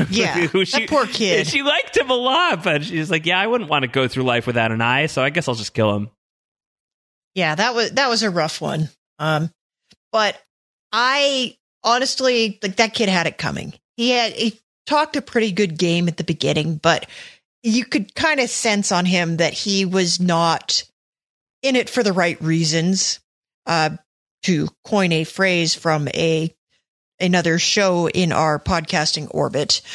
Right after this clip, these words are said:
Speaker 2: um, he just didn't seem like, you couldn't envision this kid going in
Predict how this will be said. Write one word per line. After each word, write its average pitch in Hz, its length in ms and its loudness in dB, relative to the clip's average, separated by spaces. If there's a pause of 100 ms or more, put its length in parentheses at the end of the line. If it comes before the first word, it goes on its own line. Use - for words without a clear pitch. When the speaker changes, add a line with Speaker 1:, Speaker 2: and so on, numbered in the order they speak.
(260)
Speaker 2:
um, 180 380 0 (280)
he 226 160 0
just - 640 -2 (220)
didn't 208 280 2
seem 175 260 -2
like, 170 280 0
you 190 80 -2 (180)
couldn't 226 340 -2
envision 180 580 0
this 160 220 0
kid 156 400 -2 (340)
going 185 260 2
in 156 280 0